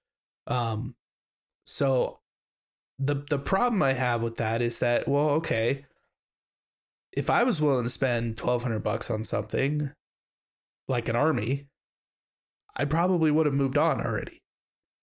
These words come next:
by now. You know, it's been a couple weeks. So it's like, okay, maybe I don't actually have the money to do that anymore, even if I wanted to. You know, so all of a sudden,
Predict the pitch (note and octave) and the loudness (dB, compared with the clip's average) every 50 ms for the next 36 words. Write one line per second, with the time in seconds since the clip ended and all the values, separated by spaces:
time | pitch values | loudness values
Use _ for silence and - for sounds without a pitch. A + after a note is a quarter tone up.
0 | _ _ _ _ _ _ _ _ _ _ _ _ _ C3 B2+ A#2 A2+ A#2 A2+ G#2+ | _ _ _ _ _ _ _ _ _ _ _ _ _ -4 -2 -2 -2 -2 -4 -4
1 | - - - - _ _ _ - C#3+ C3+ B2 B2 A#2 - - C3+ C#3 C3 - C#3 | -6 -8 -12 -16 _ _ _ -4 -2 0 0 0 -2 0 0 0 0 0 0 -2
2 | A#2 - A2+ A#2 C#3 F#3+ - - - - - - - - _ _ _ _ _ _ | 0 0 0 0 2 0 0 -2 -4 -8 -8 -8 -10 -14 _ _ _ _ _ _
3 | _ _ _ _ _ _ _ _ _ _ _ _ _ _ _ _ _ _ _ - | _ _ _ _ _ _ _ _ _ _ _ _ _ _ _ _ _ _ _ -4
4 | - D3+ C#3+ C#3 C#3 - D3 C#3 B2+ A#2+ - - - _ _ - B2+ C#3 - B2 | -2 0 0 0 2 2 2 2 2 -2 -4 -12 -16 _ _ -4 -4 -2 0 0
5 | A#2 A#2 B2 C3 B2+ B2 A#2+ A#2+ B2+ B2+ C3 B2+ B2+ B2+ B2+ C3 C3 C#3+ E3 E3+ | 0 2 2 2 0 0 0 0 0 0 2 2 2 2 0 2 2 2 2 2
6 | B2 E3+ F#3+ - - G#3+ A3+ A#3+ B3 B3 D#4 - - D3 C3 A#2+ A2+ A2+ - - | 2 0 -2 0 0 0 2 2 2 2 0 0 -2 0 0 0 -2 -2 -6 -8
7 | - _ - - C3 C#3+ B2+ A#2 G#2+ G2+ - - - _ - C3 B2 A#2 A2 G#2+ | -10 _ -4 -2 0 2 0 0 0 -2 -4 -6 -10 _ -6 -4 -4 -4 -4 -4
8 | A2 G#2+ G#2+ A2 B2 B2+ C#3+ D3+ C#3 F3 E3 E3 F3 G#3 A3 F3+ E3 E3+ - - | -4 -2 -2 -2 0 0 0 0 2 2 2 2 2 2 2 0 -2 -2 -2 -2
9 | A2+ F2+ - - - _ _ _ - - - _ _ _ _ _ _ _ _ _ | -2 -2 -4 -8 -12 _ _ _ -20 -20 -20 _ _ _ _ _ _ _ _ _
10 | _ _ _ _ _ _ - C#3+ C#3 B2+ A#2+ A#2 A#2+ B2+ - - D3+ D3 C3+ A#2+ | _ _ _ _ _ _ 0 0 2 4 2 2 2 0 0 2 4 4 4 4
11 | A#2 - - _ - _ _ - D3 D#3 D3+ C#3 C3+ - - F3 E3 D3 C#3+ C#3+ | 2 -2 -8 _ -20 _ _ 0 2 2 2 2 0 0 2 2 2 2 2 0
12 | C3+ B2+ C3 - | 0 -2 -4 -8